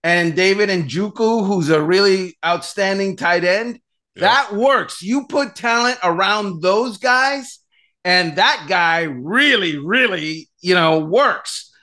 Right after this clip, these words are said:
Speaker 2: Right.
Speaker 1: Um, and, and I, and if it keeps working, mark my words, they're gonna go to the playoffs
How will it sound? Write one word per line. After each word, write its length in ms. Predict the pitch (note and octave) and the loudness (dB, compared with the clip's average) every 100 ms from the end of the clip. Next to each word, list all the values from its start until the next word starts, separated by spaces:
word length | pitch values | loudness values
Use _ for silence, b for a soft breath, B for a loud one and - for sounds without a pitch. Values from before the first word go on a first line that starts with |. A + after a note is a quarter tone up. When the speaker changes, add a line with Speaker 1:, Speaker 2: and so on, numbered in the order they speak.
| _ | _
Speaker 2:
Right. 200 | - - | -12 -4
Speaker 1:
Um, 400 | F#3+ F3+ F3+ F3 E3+ _ _ _ _ | 2 2 2 0 -6 _ _ _ _
and, 540 | F3+ F#3 F3+ F3+ F3 - _ - C#3+ _ _ - b b b _ _ - | -2 0 0 -2 -4 -10 _ -20 -20 _ _ -20 b b b _ _ -6
and 180 | C#3 C#3 | 0 2
I, 160 | D#3+ - F3+ | 2 0 0
and 140 | F3 | 4
if 180 | F3+ - | 4 2
it 160 | F3+ | 0
keeps 360 | - C#4 D#4 - | 0 0 0 -2
working, 800 | A3+ E4 E4+ - G#3 F#3+ G3+ F#3 _ _ _ _ _ | 0 2 0 0 0 0 -4 -8 _ _ _ _ _
mark 300 | - C3+ F#3+ | -8 -4 0
my 240 | A#3+ C4 C#4 | 2 2 4
words, 720 | D#4+ D4 B3 A#3+ - - B E3+ B B _ _ - | 4 4 2 0 -4 -8 B -20 B B _ _ -8
they're 200 | D#3+ G3+ | 0 2
gonna 220 | C#4+ D#4 | 2 2
go 160 | C4 B3+ | 2 2
to 100 | C4+ | 2
the 180 | C4+ C4 | 0 0
playoffs 840 | A3+ F3+ D3 C3+ D#3+ - - - | 2 2 0 -2 -4 -6 -16 -18